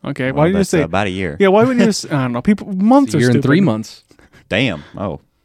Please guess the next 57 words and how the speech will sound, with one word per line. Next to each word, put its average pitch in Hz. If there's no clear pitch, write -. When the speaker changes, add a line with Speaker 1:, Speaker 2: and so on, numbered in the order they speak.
Speaker 2:
Year 90
Speaker 1:
You 226
know, 285
Speaker 2:
and -
Speaker 1:
I'm 220
gonna 415
go 247
Speaker 2:
year 196
Speaker 1:
and 147
email 175
these 143
Speaker 2:
quarter. 135
Speaker 1:
guys 147
and 147
be 151
like, -
"Change 277
your 165
Speaker 2:
Almost 277
Speaker 1:
article. -
Speaker 2:
a -
Speaker 1:
A 165
Speaker 2:
quarter. 202
Speaker 1:
year 208
and 165
three 165
months." 151
Why 240
do 330
you 330
just 285
say 240
her 185
one-year-old? 143
You 170
know? 175
But 190
anyway, 143
fuck. 139
That's 165
not 185
the 175
point. 131
And 156
was 156
shocked 202
when 185
the 151
dancing 190
cactus 175
started 147
swearing 170
and 143
singing 165
about 135
doing 143
cocaine. 120